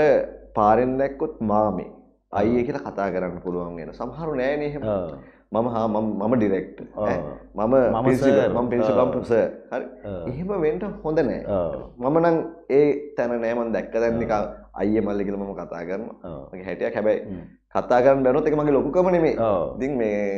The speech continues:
Speaker 1: හරි සරල චරිතයක්.
Speaker 2: ඔව්.
Speaker 1: පොඩි තැනින් පටන් ගත්තේ. පොඩි මනුස්සයාගේ දුක හොඳට දන්නවා.
Speaker 2: ඔව්.
Speaker 1: ඒ නිසා මේ මං හිතනවා මට, මම මුල හොඳට දන්න නිසා, අ,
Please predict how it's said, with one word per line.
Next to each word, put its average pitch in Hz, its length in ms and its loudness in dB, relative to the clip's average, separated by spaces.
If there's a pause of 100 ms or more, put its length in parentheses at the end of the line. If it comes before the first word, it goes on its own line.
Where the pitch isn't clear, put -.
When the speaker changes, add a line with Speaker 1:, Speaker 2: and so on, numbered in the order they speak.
(1400)
Speaker 1:
හරි 143 160 2
සරල 110 260 4
චරිතයක්. 90 440 -2 (240)
Speaker 2:
ඔව්. 95 220 -8
Speaker 1:
පොඩි 123 200 4
තැනින් 110 240 2
පටන් 98 320 -4
ගත්තේ. 110 320 0 (120)
පොඩි 147 200 2
මනුස්සයාගේ 151 440 2
දුක 139 120 4
හොඳට 117 340 0
දන්නවා. 87 380 -4
Speaker 2:
ඔව්. 90 220 -4 (160)
Speaker 1:
ඒ - 120 -12
නිසා 123 320 -2
මේ 98 220 -4 (800)
මං 98 100 -12
හිතනවා 101 360 -4
මට, 104 180 0 (160)
මම 120 240 -2
මුල 113 160 0
හොඳට 127 300 0
දන්න 110 360 0
නිසා, 110 280 -6 (880)
අ, - 120 -18